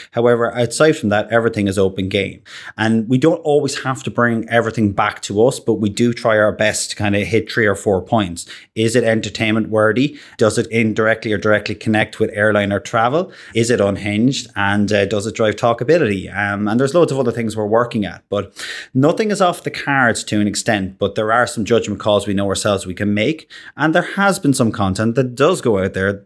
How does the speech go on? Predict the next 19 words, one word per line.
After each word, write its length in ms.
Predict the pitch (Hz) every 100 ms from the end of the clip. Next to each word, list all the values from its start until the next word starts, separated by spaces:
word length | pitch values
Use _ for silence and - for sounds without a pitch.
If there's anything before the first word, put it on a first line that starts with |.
| -
that 340 | 117 120 -
may 400 | 131 135 143 147
not 220 | 143 135
go 160 | - 123
out 160 | 120
there 140 | 120 110
again. 480 | 104 110 98 92 92 - - -
Um, 300 | 107 107 104
but 160 | 120 117
we're 260 | 143 175
very 320 | 143 156 156
lucky 320 | 127 139 135 104
that 180 | 101
we 140 | 92 120
have 380 | 110 127 117 -
the 80 |
license 440 | 113 110 110 107 95
to 100 | 107
test 400 | - 120 113 -